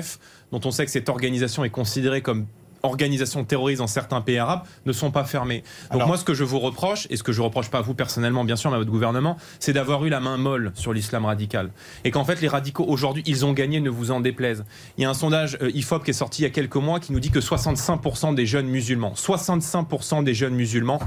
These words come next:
Speaker 1: entre dix-huit et vingt-quatre ans considèrent que la charia est supérieure aux lois de la
Speaker 2: Alors,
Speaker 1: République.
Speaker 2: vous
Speaker 1: Donc
Speaker 2: répondez
Speaker 1: le message, il
Speaker 2: rapidement,
Speaker 1: doit être clair.
Speaker 2: Marlène Schiappa,
Speaker 1: Quand
Speaker 2: sur
Speaker 1: on
Speaker 2: ce
Speaker 1: vient
Speaker 2: sujet,
Speaker 1: en France,
Speaker 2: et après on parlera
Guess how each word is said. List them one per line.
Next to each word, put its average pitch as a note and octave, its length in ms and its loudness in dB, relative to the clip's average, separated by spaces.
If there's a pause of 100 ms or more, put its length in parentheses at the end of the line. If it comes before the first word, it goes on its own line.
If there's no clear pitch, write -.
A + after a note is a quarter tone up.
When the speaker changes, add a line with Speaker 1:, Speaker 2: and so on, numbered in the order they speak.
(180)
Speaker 1:
entre B2 200 0
dix-huit C3+ 340 0
et C#3 60 4
vingt-quatre C3 380 -2
ans - 120 0 (200)
considèrent C#3+ 420 0
que D3 80 -2
la B2+ 120 2
charia C3+ 520 -2
est C3 80 0
supérieure C3+ 500 0
aux C#3+ 100 2
lois C#3 100 2
de C#3+ 60 2
la - 60 2
Speaker 2:
Alors, - 100 0
Speaker 1:
République. C#3 160 2
Speaker 2:
vous F#3+ 60 6
Speaker 1:
Donc G#3+ 80 4
Speaker 2:
répondez D#3+ 220 2
Speaker 1:
le F3 60 2
message, G3 240 0
il F#3+ 40 2
Speaker 2:
rapidement, G3+ 120 0
Speaker 1:
doit D#3+ 120 0
être D3 100 -8
clair. D#3 220 0
Speaker 2:
Marlène E3+ 160 0
Schiappa, F#3 220 0
Speaker 1:
Quand F#3 80 0
Speaker 2:
sur E3 80 0
Speaker 1:
on E3 40 2
Speaker 2:
ce C#3+ 120 0
Speaker 1:
vient A3 160 2
Speaker 2:
sujet, F3 260 2
Speaker 1:
en F3 120 -2
France, E3 200 0
Speaker 2:
et D3+ 40 -2
après E3 200 0
on - 20 -2
parlera E3 240 0